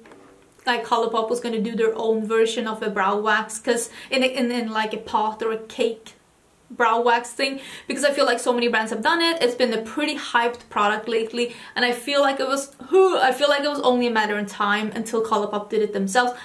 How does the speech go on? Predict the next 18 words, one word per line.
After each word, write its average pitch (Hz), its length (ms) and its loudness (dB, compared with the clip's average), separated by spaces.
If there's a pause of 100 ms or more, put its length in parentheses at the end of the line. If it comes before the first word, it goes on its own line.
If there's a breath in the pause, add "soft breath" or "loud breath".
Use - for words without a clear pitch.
(220 loud breath)
I'm 320 300 4
surprised 277 760 -2
that 240 180 0
Colourpop 247 480 0
didn't 226 320 4
do 220 460 0 (100)
something 226 380 -2
with 208 120 0
the 214 80 -4
soap 202 500 -2
brow 254 280 2
trend, 285 420 0
like 208 260 0
a 226 360 0
s-, - 260 -6
mini 226 380 -4
soap. 220 300 -2
Like, 233 200 -2